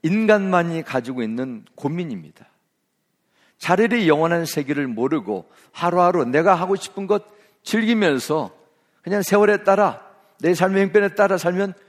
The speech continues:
속이 편할지 몰라요. 그러나 인간은 영혼을 사모하는 마음이 있기 때문에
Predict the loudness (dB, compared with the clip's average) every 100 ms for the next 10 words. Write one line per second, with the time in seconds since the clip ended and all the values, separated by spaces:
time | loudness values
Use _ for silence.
0 | _ _ _ -4 -2 0 -2 -8 _ _
1 | _ _ -4 -2 -2 -4 -4 -2 -2 -4
2 | -10 -20 _ _ _ _ 0 2 4 2
3 | 0 -4 0 0 0 -6 -12 _ _ -2
4 | 2 4 4 2 0 -2 -4 -2 0 -2
5 | -2 -2 -2 0 -6 -8 -6 -4 -4 -4
6 | -6